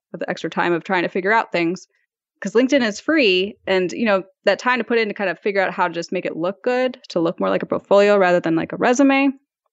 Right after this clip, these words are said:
is definitely a lot less time than maybe spending countless days or weeks on WordPress trying to put together a portfolio. So there are simpler options that are also cheaper for things like portfolios. But if you want, like, a full-fledged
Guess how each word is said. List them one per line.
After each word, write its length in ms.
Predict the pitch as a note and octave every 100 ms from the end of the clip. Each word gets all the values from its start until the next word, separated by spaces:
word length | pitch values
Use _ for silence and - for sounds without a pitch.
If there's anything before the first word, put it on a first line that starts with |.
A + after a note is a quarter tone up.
| _ _ _ -
is 160 | F#3+
definitely 300 | F3+ G#3 A#3
a 80 | G3+
lot 280 | F#3 G3+ G#3
less 180 | G#3+ -
time 320 | G3+ F#3+ F#3+
than 260 | F3 F3 - _ _ _ _
maybe 220 | G3+ F#3+ F#3
spending 680 | - F#3 F#3 F3+ E3+ D#3+ -
countless 360 | - F3 E3+ F3
days 200 | F3 E3+
or 80 | F3
weeks 200 | E3 F3+
on 140 | E3+
WordPress 420 | F3 F3 - -
trying 140 | - -
to 60 |
put 140 | - -
together 280 | - -
a 40 | -
portfolio. 680 | - - - G#1 - G3+ - _ - - -
So 140 | C#4
there 100 | D4+
are 60 | D#4
simpler 300 | C#4+ A#3+ F#3
options 460 | F#3 - G#3 G3+
that 120 | G3
are 160 | E3+ - -
also 220 | F#3 D4
cheaper 540 | C#4+ G3 E3+ E3 F3 _ _ _ _
for 140 | A3+ A3
things 220 | G#3 F#3+
like 180 | F3+ -
portfolios. 680 | - - F3+ F#3 F3 F3
But 120 | - F3+
if 100 | A#3+
you 80 |
want, 100 | A#3+ G#3+
like, 120 | G3
a 80 | F3+
full-fledged 720 | G#3 G3 G3 F3+ F3 E3+